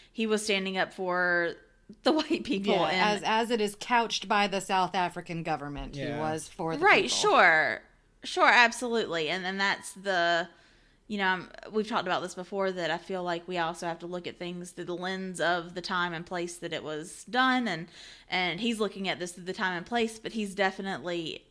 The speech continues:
Speaker 1: not on the right side of history. Also, he was just a huge jerk, 'cause he was mean to Marnie about, like, "Oh, do you wanna go home already?" And I was like, "Oh my God."
Speaker 2: Yeah, I will say one of the things they did well, still not a likable character in general, especially not with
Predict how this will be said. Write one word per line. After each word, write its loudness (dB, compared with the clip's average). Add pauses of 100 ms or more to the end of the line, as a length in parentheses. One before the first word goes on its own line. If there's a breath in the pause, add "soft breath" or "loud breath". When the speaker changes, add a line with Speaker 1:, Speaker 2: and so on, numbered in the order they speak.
(360)
Speaker 1:
not 2
on -2
the -4
right 0
side -4
of -10
history. -4 (100)
Also, 8
he 0
was 0
just -10
a -6
huge -4
jerk, 0 (300 loud breath)
'cause -4
he 0
was -2
mean -2
to -4
Marnie 0
about, 6
like, 2 (100)
"Oh, 8
do 6
you 6
wanna 2
go 2
home 0
already?" 4
And 2
I 4
was 0
like, 2
"Oh -2
my -6
God." 0
Speaker 2:
Yeah, -2
I -2
will -4
say -6
one -4
of -6
the -6
things -6
they -6
did -6
well, -2
still -4
not 0
a 2
likable 0
character -4
in -6
general, -6
especially -8
not -6
with -8